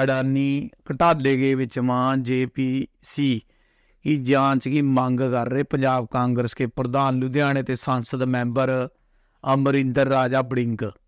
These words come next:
ਇਹ ਉਹ ਮਤਲਬ ਕਹਿ ਜਾਂਚ ਕੀ ਮੰਗ ਕਰ ਰਹੇ ਵੀਰ। ਇਸ ਕਰਕੇ ਪਾਰਟੀ ਵਰਕਰ ਉੱਥਾ ਚੰਡੀਗੜ੍ਹ ਨਾ ਸੈਕਟਰ ਸਤਾਰਾਂ ਪੰਜਾਬ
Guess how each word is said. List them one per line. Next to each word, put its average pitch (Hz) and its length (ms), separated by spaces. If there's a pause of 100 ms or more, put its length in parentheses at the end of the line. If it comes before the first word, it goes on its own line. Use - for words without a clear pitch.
(720)
ਇਹ 151 120
ਉਹ 165 220
ਮਤਲਬ 151 360 (200)
ਕਹਿ 156 180
ਜਾਂਚ 139 360
ਕੀ 139 100
ਮੰਗ 131 280
ਕਰ 113 280
ਰਹੇ 123 120
ਵੀਰ। 131 200
ਇਸ 139 300
ਕਰਕੇ 131 400
ਪਾਰਟੀ 131 380
ਵਰਕਰ 127 340
ਉੱਥਾ 123 380
ਚੰਡੀਗੜ੍ਹ 127 640 (840)
ਨਾ 160 160
ਸੈਕਟਰ 147 480
ਸਤਾਰਾਂ 139 580
ਪੰਜਾਬ 135 360